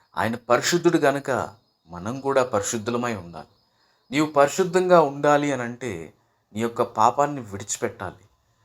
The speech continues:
నీవు పాపం చేసి ఉంటే ఆ పాపానికి క్షమాపణని పొందుకోవాలి. దేవుని యొక్క రక్షణలో నీవు పాల్గొనాలి. ఇటువంటి పనులు నువ్వు చేసినప్పుడు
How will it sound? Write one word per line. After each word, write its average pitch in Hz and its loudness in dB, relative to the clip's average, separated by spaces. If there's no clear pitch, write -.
నీవు 165 2
పాపం 180 8
చేసి 175 2
ఉంటే 139 -6
ఆ 82 -6
పాపానికి 107 -2
క్షమాపణని 175 6
పొందుకోవాలి. 107 -12
దేవుని 117 -4
యొక్క 127 -4
రక్షణలో 165 4
నీవు 113 -4
పాల్గొనాలి. 95 -10
ఇటువంటి 196 6
పనులు 147 -4
నువ్వు 147 -10
చేసినప్పుడు 104 -12